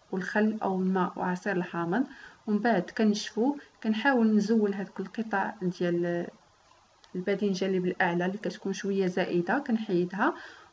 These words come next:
وكنقسمها، آه، على ربعه بلا ما كنوصل للطرف الاخير، يعني كنقطعوها على ربعه كما غتشاهدوا. كنزول هاد الفائض الاخضر اللي كيكون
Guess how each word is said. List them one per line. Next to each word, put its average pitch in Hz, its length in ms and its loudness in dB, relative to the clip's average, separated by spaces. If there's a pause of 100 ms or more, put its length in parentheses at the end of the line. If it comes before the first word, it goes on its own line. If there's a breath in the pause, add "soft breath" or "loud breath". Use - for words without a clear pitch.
(120)
وكنقسمها، 233 800 2 (1300)
آه، 190 160 0
على 214 180 6
ربعه 220 460 4 (120)
بلا 214 220 4
ما 285 120 12
كنوصل 262 640 2
للطرف 233 500 -2
الاخير، 240 600 0 (200)
يعني 190 280 -2 (440)
كنقطعوها 226 520 2
على 208 240 6
ربعه 196 360 2 (320)
كما 208 260 2
غتشاهدوا. 202 560 2 (480 loud breath)
كنزول 220 440 6
هاد 190 240 -2
الفائض - 680 0 (640)
الاخضر 196 440 0
اللي 196 140 0
كيكون 185 540 -2